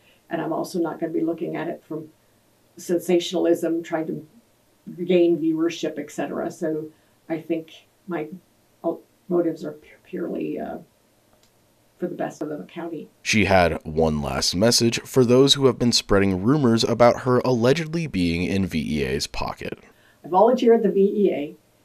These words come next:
Speaker 1: It's the policy committee. I do that because, if you recall,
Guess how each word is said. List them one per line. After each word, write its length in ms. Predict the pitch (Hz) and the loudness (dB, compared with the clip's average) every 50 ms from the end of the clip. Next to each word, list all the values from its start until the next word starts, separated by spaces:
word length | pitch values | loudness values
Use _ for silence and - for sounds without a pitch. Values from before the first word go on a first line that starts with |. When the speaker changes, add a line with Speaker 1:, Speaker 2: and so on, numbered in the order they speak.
| _ _ _ _ _ _ _ _ _ _ _ _ _ | _ _ _ _ _ _ _ _ _ _ _ _ _
Speaker 1:
It's 280 | - 180 175 - - - | -2 -2 -2 -2 -6 -10
the 100 | - 170 | -10 -12
policy 800 | - - - 190 196 202 202 196 - - 185 175 180 175 - - _ _ _ _ _ _ _ | -10 -6 -2 0 2 2 0 0 0 2 2 2 2 0 -4 -10 _ _ _ _ _ _ _
committee. 380 | - - 160 139 - - - - _ _ - | -16 -12 -10 -10 -10 -10 -14 -18 _ _ 0
I 120 | 175 175 | 0 2
do 180 | 170 175 240 269 | 2 4 4 4
that 240 | 277 190 160 - 170 | 4 4 4 4 2
because, 720 | 170 - - - - 196 170 - 107 113 113 - - _ _ _ _ 185 - - | 0 -2 -2 -4 -2 -2 0 0 0 -2 -6 -8 -12 _ _ _ _ -18 -6 -4
if 160 | 180 180 180 | -4 -2 0
you 140 | 185 180 170 | 2 2 2
recall, 560 | 175 175 - - - 160 147 151 156 156 | 2 0 -2 -2 -2 0 0 0 -2 -4